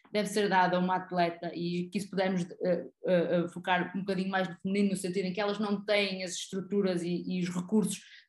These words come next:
que o masculino tem, sendo ainda amadora na sua maioria, quais são, qual é o acompanhamento a nível psicológico, de modo a que esta esteja confiante na sua recuperação e, consequentemente,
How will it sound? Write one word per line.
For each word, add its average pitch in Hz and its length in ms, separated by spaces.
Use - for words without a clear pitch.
que 247 100
o 262 100
masculino 196 580
tem, 180 200
sendo 196 300
ainda 180 500
amadora 175 600
na 180 120
sua 175 240
maioria, 170 480
quais 247 200
são, 233 200
qual 240 140
é 240 60
o 247 80
acompanhamento 214 520
a - 40
nível 196 280
psicológico, 220 640
de 196 120
modo 254 360
a 262 60
que 254 160
esta 240 180
esteja 226 300
confiante 202 600
na 208 80
sua 214 260
recuperação 208 800
e, - 140
consequentemente, 220 960